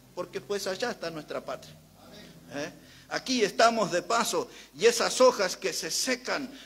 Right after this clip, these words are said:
nos recuerdan de que nuestra vida es breve. Aprovechémosla, hermanos, sirviendo a Dios. Y quiero ahora mostrarle en la palabra de Dios que no estoy haciendo una interpretación personal,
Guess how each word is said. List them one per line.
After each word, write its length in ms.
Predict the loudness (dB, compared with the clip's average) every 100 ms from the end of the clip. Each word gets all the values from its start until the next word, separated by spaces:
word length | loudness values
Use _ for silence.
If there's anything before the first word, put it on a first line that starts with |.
| -8
nos 240 | -4 -4
recuerdan 680 | -2 -2 0 2 2 2 -2
de 140 | -4 -4
que 140 | -4
nuestra 480 | -4 -4 -4 -4 -4
vida 400 | -4 -2 0 2
es 300 | 0 -2 -8 -20 -20 -6
breve. 460 | -4 -2 -6 -10 -20 _ _ _ _
Aprovechémosla, 840 | -18 -16 -16 -8 -8 -8 -14 -10 -10
hermanos, 400 | -8 -8 -6 -8
sirviendo 600 | -8 -4 -4 -2 -2 -2
a 80 | -4
Dios. 440 | -2 -2 -2 -6 -14 -20 -20 -20 -16 -16
Y 100 | -2
quiero 220 | 0 2
ahora 300 | 2 2 2
mostrarle 600 | 0 -6 -4 -4 -4 -4
en 100 | -2
la 120 | -2
palabra 400 | -2 -4 -2 -2
de 180 | -4 -8
Dios 480 | -2 -2 -2 -6 -16 -20 -14
que 100 | -10
no 100 | -10
estoy 260 | -8 -4 -2
haciendo 380 | -2 -4 -4 -6
una 140 | -6
interpretación 1120 | -8 -8 -10 -10 -12 -10 -10 -10 -4 -4 -4
personal, 640 | -10 -10 -8 -6 -6 -6